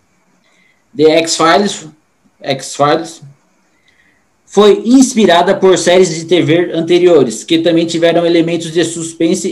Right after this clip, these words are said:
e ficção científica, ci-, ci-, científica, como The Twilight Zone, Night Gallery, The Tales from the Dark Side, Twin Peaks e especialmente Kolchak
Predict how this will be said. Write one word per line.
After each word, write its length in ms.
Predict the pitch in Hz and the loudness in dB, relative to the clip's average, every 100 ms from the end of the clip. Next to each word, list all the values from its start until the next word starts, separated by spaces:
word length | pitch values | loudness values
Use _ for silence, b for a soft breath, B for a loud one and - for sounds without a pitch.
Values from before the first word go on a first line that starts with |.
| 175 | -6
e 60 | |
ficção 320 | 285 180 190 185 | -6 -6 -4 -2
científica, 580 | 190 185 170 120 104 - _ _ _ _ _ | -4 -6 -6 -6 -6 -12 _ _ _ _ _
ci-, 320 | - - 143 | -18 -16 -16
ci-, 260 | - - - | -16 -18 -16
científica, 680 | - 147 139 123 - - - _ _ | -4 -2 -2 -6 -8 -12 -20 _ _
como 440 | 175 175 180 - - _ | 0 2 0 -8 -18 _
The 140 | 147 147 | -4 -2
Twilight 720 | - 185 190 165 156 160 131 | 0 2 2 4 2 2 -2
Zone, 520 | 131 160 202 - - _ | 0 2 0 -4 -12 _
Night 340 | 139 165 185 151 | -4 -2 -2 -4
Gallery, 640 | 127 165 196 185 196 - - _ _ _ _ _ | 0 2 2 0 -4 -6 -20 _ _ _ _ _
The 140 | 147 | 0
Tales 600 | 156 - 160 190 196 156 143 - | 0 0 0 2 0 -2 -6 -2
from 300 | 160 165 143 | -2 0 2
the 220 | 147 123 | 2 2
Dark 300 | 123 156 160 | 0 0 -2
Side, 600 | - 143 175 180 185 - _ _ _ _ _ _ | 0 0 0 -2 -8 -12 _ _ _ _ _ _
Twin 320 | 202 220 151 | 0 0 0
Peaks 540 | 156 214 - - - _ | -2 -4 -4 -8 -12 _
e 100 | 180 | 0
especialmente 800 | 208 208 196 190 165 175 196 - | 0 2 0 0 -2 -2 -4 -8
Kolchak 720 | - 185 180 - 175 175 - | -4 0 0 2 0 0 -8